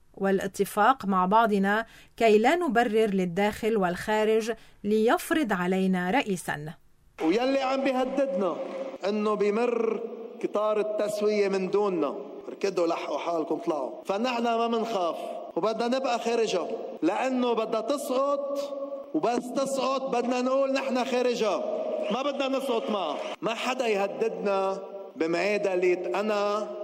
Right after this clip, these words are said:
Speaker 2: أو الفوضى، ويوعظنا. يعتقد هو إنه بيقدر يفرضها لهالمعادلة، وقتها كل العالم ما قدر فضر عليك جنرال.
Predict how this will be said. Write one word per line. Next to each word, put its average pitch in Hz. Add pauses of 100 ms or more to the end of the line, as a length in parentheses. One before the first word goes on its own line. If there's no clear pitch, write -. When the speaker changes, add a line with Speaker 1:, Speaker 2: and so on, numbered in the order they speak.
(140)
Speaker 2:
أو 160
الفوضى، 151 (460)
ويوعظنا. 196 (640)
يعتقد 208
هو 247
إنه 247
بيقدر 208
يفرضها 196
لهالمعادلة، 147 (120)
وقتها 240
كل 302
العالم 277 (240)
ما 214
قدر 262
فضر 240
عليك 208
جنرال. 160